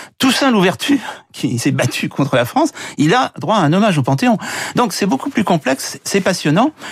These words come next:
et je trouve que, effectivement, Gisèle Halimi ou Joséphine Baker sont tout à fait éligibles, ça c'est le cas de le dire, mais Joséphine Baker en particulier, j'ai une petite sympathie pour le cas Joséphine Baker, c'est pas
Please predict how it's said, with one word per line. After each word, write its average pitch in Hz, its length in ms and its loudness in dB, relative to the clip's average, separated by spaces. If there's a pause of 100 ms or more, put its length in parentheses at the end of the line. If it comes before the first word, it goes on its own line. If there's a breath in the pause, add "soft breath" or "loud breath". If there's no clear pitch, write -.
(200 loud breath)
et 151 100 2
je 175 80 4
trouve 196 300 -2
que, 156 180 2 (200 loud breath)
effectivement, 175 560 0
Gisèle 185 340 2
Halimi 165 460 2
ou 202 320 2
Joséphine 139 420 2
Baker 135 320 0
sont - 320 -2
tout 175 180 -6
à 139 80 2
fait 220 220 -2
éligibles, 165 640 0
ça 143 140 0
c'est - 100 -2
le - 80 -4
cas 131 140 0
de 123 60 0
le 143 100 4
dire, 262 180 2 (260 loud breath)
mais 147 120 2
Joséphine 202 340 2
Baker 156 280 2
en 123 140 0
particulier, 131 400 0 (440 loud breath)
j'ai - 40 2
une 127 60 2
petite 208 240 0
sympathie 143 380 0
pour 120 320 0 (260 loud breath)
le 135 140 2
cas 139 160 0
Joséphine 120 400 2
Baker, 139 280 2 (240 loud breath)
c'est - 140 0
pas 262 240 2